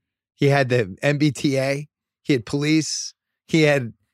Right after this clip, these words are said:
F B I. He had paramedics. Whatever. He was like, had the greatest Halloween store ever. I don't know where he got all this stuff.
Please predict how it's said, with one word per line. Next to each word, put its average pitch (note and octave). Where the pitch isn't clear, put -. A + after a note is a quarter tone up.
F E3+
B D3
I. D3
He D3
had B2+
paramedics. D3+
Whatever. D#3+
He E3
was E3+
like, E3
had D#3+
the D3+
greatest D#3
Halloween D3+
store A#2+
ever. C3
I C3+
don't D3
know E3
where D#3
he C3+
got D3
all D3
this G#2
stuff. -